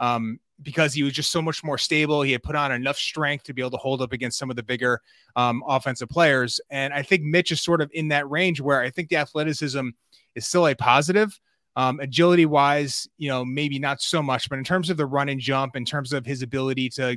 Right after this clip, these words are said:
to guard out on the perimeter and, uh, defend, con-, uh, contest out on the three point line is still pretty strong. Um, to me, I'm giving up a little athleticism and okay, and I'm okay with that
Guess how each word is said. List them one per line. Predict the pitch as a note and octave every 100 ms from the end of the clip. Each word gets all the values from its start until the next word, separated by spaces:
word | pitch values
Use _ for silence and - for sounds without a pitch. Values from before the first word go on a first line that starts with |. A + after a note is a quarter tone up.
| -
to | - C#3
guard | B2+ C3+ C3
out | C3 B2+ D3 _ _ -
on | C#3
the | C#3
perimeter | - D3 C3+ C3 C#3
and, | C3 B2+ B2+ B2+
uh, | A#2
defend, | A#2 - - D3 C#3+ B2+
con-, | D3+ C#3+
uh, | B2+ B2
contest | C#3 B2 C#3+ -
out | C#3 C#3 C3+
on | B2+
the |
three | B2 C#3+
point | B2 C3+ C3
line | B2+ C3
is | B2
still | - E3+ D#3+
pretty | - E3
strong. | - D#3 C3 C3 B2+ _ _ _ C3
Um, | C#3
to | - E3+
me, | G3+
I'm | D#3+ D#3+
giving | E3 F3+ E3 E3+ -
up | D3
a | C3+
little | C#3+ F3
athleticism | E3 D#3 D#3+ D#3 - D#3 D3+
and | C#3
okay, | C3 -
and | C#3+ D3
I'm | F#3
okay | G#3+ - G3+
with | F3+
that | C#3 B2+